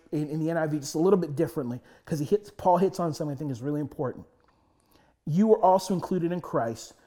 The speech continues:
when you heard the message of truth, the gospel of your salvation.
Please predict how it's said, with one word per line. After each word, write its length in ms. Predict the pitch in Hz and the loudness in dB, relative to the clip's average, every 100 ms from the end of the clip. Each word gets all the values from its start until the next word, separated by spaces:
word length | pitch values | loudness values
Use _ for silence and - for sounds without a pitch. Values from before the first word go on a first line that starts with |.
| _ | _
when 180 | 135 151 | -4 -2
you 60 | |
heard 260 | 131 170 175 | 0 0 0
the 80 | 180 | 0
message 320 | 160 139 156 | -2 -4 -8
of 140 | 165 | -10
truth, 320 | - 117 107 - | -8 -8 -8 -10
the 80 | |
gospel 360 | 113 131 135 165 | -8 -8 -6 -6
of 80 | 147 | -4
your 120 | 147 | -4
salvation. 640 | 180 156 120 104 - 98 | -2 -2 -2 -8 -12 -16